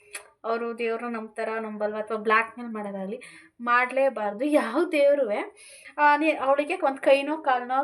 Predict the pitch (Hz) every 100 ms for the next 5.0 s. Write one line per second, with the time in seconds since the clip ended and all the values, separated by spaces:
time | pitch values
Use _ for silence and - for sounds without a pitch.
0 | 277 - 214 247 247 254 240 233 226 214
1 | 208 208 214 - 202 208 202 190 - _
2 | - 285 - 285 240 - 226 214 220 208
3 | 208 190 190 190 196 233 226 190 190 208
4 | 233 208 190 202 269 403 196 190 185